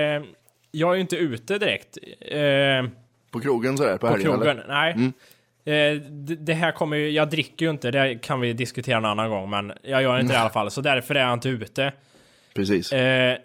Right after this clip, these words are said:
Speaker 1: så när vi, när jag kom dit, jag kom dit typ vid åtta, de andra hade varit där vid sex och så löpte det på med folk och så kom jag sist ungefär.
Speaker 2: Mm.
Speaker 1: Och det roliga är att jag vet inte hur man ska föra sig på krogen riktigt. <laughs> Så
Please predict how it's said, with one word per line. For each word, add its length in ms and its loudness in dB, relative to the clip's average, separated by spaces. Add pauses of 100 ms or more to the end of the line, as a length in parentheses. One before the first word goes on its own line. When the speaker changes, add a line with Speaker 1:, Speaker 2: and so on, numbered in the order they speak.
(360)
Speaker 1:
så 300 0
när 140 2
vi, 320 0
när 100 0
jag 140 4
kom 160 -2
dit, 260 0
jag 120 0
kom 140 0
dit 200 0
typ 260 -4
vid 360 0
åtta, 380 -2
de 120 2
andra 220 2
hade 100 4
varit 140 0
där 420 0
vid 180 -4
sex 380 -2
och 60 -4
så 80 -2
löpte 260 2
det 60 2
på 180 0
med 120 -2
folk 260 -2
och 60 -6
så 100 -4
kom 140 -2
jag 180 6
sist 340 -2
ungefär. 420 0 (400)
Speaker 2:
Mm. 220 6 (460)
Speaker 1:
Och 100 -4
det 100 2
roliga 300 2
är 20 2
att 80 -2
jag 120 2
vet 140 -2
inte 180 0
hur 60 2
man 140 -2
ska 140 -6
föra 460 0
sig 380 -2 (100)
på 100 -2
krogen 480 2
riktigt. 560 -2
<laughs> 880 -8 (1000)
Så 140 0